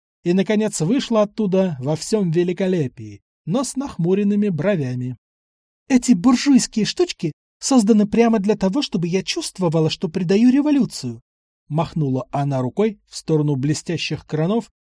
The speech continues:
и доставленные с утра коллекции кремов, пудр и прочего от мэтра Кастеля.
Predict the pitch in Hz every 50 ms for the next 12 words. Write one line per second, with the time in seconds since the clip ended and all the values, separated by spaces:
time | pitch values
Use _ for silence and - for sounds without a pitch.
0 | _ _ _ _ - 170 170 202 196 - - 262 262 233 233 220 202 190 185 170
1 | - - 151 143 - 196 220 214 - - 170 165 170 175 160 - - - 156 147
2 | 139 127 - - 156 180 214 226 196 185 165 151 - - _ _ - 196 220 214
3 | 170 185 170 160 - _ _ _ _ _ 202 202 - - 190 196 202 196 175 -
4 | - 120 110 107 101 98 _ - 139 131 - 143 143 143 131 151 143 143 - -
5 | 151 127 - - - - 127 113 104 98 98